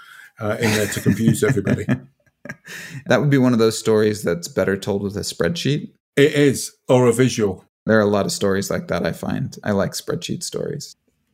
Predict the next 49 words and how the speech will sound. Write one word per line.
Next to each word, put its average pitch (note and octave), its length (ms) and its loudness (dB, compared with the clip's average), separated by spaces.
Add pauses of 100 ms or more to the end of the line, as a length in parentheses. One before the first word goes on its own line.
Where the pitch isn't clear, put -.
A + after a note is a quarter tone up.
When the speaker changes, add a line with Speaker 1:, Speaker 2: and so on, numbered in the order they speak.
(120)
Speaker 2:
Again, C#3+ 240 2
I B2+ 120 0
think F#3+ 240 0
that E3 160 2
these B2+ 180 -4
framing C3 420 -2
effects, E3 380 -4
and A2+ 160 -2
we've B2+ 160 -4
talked A#2+ 240 -2
about F#2+ 180 0
loss G#2+ 260 -2
aversion A2 320 0
before, G#2+ 280 -2
negativity A2+ 560 0
bias G#2+ 340 -2
is G#2 140 -6
clearly G#2 680 -2
related G#2 720 -2
to A#2+ 100 -2
loss G#2+ 320 0
aversion. A2 640 0 (380)
It's, - 200 -8
again, A2 320 0
it's A2 220 -4
kind G#2 160 0
of G2 60 0
this G2+ 140 -4
focus G2 400 -2
on F#2+ 120 -2
the F#2 80 0
negative G#2+ 420 0
or G2 80 -8
focus - 320 -8
on G2+ 100 -2
the A2+ 60 -4
loss. A2 300 -2 (500)
I C3+ 120 2
think D3 200 0
that B2+ 140 0
the A#2+ 100 2
framing B2+ 400 0
effect A#2+ 300 -4
you A2 80 -2
described G#2 540 -4
is A2 120 -2
one A2 340 0
area A2 360 0
where G#2 680 -2